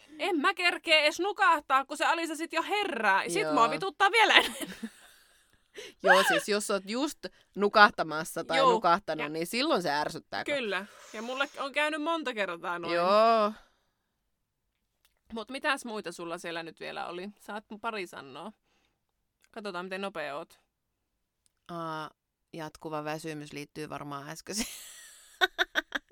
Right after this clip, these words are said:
Speaker 2: Eli siis jatkuma-, jatkuva väsymys tulee
Speaker 1: Mm.
Speaker 2: myös tästä byrokratiasta sen unien ja
Speaker 1: Mm.
Speaker 2: muun lisäksi.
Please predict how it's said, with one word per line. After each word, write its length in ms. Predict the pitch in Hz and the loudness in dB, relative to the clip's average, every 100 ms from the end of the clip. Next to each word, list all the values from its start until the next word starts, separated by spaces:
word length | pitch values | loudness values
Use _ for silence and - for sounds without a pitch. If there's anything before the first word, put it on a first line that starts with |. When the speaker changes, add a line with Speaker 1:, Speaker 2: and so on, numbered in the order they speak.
| - _ _ - 554 539 403 | -20 _ _ -14 -10 -10 -8
Speaker 2:
Eli 240 | 254 233 233 | -4 -2 -4
siis 160 | 233 226 | -6 -4
jatkuma-, 760 | 240 - 226 196 190 226 247 | -4 -4 -4 -2 -2 -4 -2
jatkuva 460 | 294 311 - 226 208 | -2 -4 -4 0 2
väsymys 460 | 226 262 226 196 | 0 0 -2 -4
tulee 300 | 214 196 196 | -4 -2 0
Speaker 1:
Mm. 40 | 214 | 0
Speaker 2:
myös 240 | 226 220 | -2 -2
tästä 280 | - 220 240 | -6 -6 -6
byrokratiasta 1080 | - 311 294 269 208 - 170 175 170 175 175 | -4 -2 0 -2 -6 -4 -4 -4 -4 -6 -6
sen 260 | 170 175 | -8 -8
unien 500 | - 190 185 170 170 | -8 -6 -4 -2 -2
ja 180 | 175 175 | -2 -2
Speaker 1:
Mm. 40 | 180 | -2
Speaker 2:
muun 240 | 190 202 | -2 -2
lisäksi. 600 | 240 254 196 - - 165 | -2 2 0 0 -8 -12